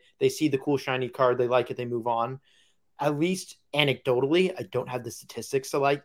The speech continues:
to back it up, but the larger critics of you seem to be individuals that are more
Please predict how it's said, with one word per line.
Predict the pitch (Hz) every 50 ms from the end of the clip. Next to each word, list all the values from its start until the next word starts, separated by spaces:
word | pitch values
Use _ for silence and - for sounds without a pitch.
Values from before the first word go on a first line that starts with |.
| _ -
to | - 139 135 131
back | 131 - 135 135 147 -
it | 160 151
up, | 165 175 180 - _ _ _ _ _ _ _ _ _
but | - 151 127 113 104 - _ _ _ _ _ _ -
the | 139 120 123 143 135 127 123 117 120
larger | 127 127 127 139 139 151 165 151 147 160 147 143 135 - - -
critics | - - - - 113 120 147 160 - - - - - - - - _ _ -
of | 127 123 127 131 131 143
you | 147 156 160 170 180 190 196 190 - _ _ _ _ _
seem | - - - - 131 135 143 151 160 151
to | 143 - 156
be | 131 123 135 135 131 131 131 131 131 127 - _ _ _ _ _ _ _ - _ _ _ _ _ _ _ -
individuals | 160 143 147 147 131 127 185 120 135 143 139 139 123 -
that | 135 127 -
are | 123 123 117 113 113 - - -
more | 120 120 120 127 127 135 139 139 135 143 139 143 143 -